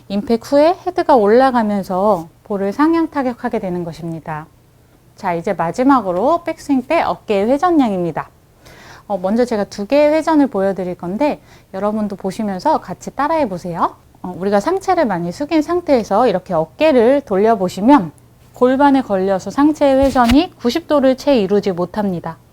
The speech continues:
그런데 우리가 이렇게 편하게 일어선 상태에서 상체를 돌려보면 이렇게 백 도 이상 충분한 회전이 되는 것을 볼 수 있습니다. 그래서 이런 상체의 숙임에 따라서 회전량에도 큰 영향을 미치게 되는데요.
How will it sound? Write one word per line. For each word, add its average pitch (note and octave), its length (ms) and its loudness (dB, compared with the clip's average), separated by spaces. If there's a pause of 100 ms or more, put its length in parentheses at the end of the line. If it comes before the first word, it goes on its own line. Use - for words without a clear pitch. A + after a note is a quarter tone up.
(520)
그런데 A#3+ 320 2
우리가 G3 300 2
이렇게 F3 180 -2
편하게 F#4+ 560 0
일어선 G3 420 2
상태에서 C#4 840 2 (380)
상체를 E4 480 2
돌려보면 G3+ 840 2
이렇게 F#3 300 -6
백 A3+ 320 -4
도 A3+ 140 4
이상 G3 440 -2 (300)
충분한 E4 500 4
회전이 D4+ 380 4
되는 A3 240 -2
것을 A3+ 400 0
볼 F#3+ 160 -4
수 G3 160 -6
있습니다. E3+ 560 -8 (1120)
그래서 A#3 220 -2
이런 G3 240 0
상체의 E4 560 0
숙임에 D4+ 480 0
따라서 D4+ 480 2 (340)
회전량에도 F4 800 2 (300)
큰 F4 280 2
영향을 C#4 540 4
미치게 G3 420 -2
되는데요. F3 640 0